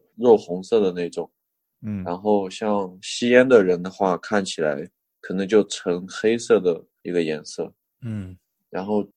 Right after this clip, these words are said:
Speaker 1: 它烟里面有这个烟碱，然后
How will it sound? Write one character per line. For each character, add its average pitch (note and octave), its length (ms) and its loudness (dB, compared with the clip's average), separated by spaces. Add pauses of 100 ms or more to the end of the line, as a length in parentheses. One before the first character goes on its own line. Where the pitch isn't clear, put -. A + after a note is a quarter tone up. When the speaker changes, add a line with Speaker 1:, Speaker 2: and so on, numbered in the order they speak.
Speaker 1:
它 A2+ 420 0
烟 B2 260 2
里 A2 60 -2
面 G2+ 240 0
有 F#2 160 2
这 G#2 160 -4
个 F#2+ 120 0
烟 G#2+ 300 0
碱， F#2 320 -4 (240)
然 F2+ 220 -6
后 G#2+ 120 -2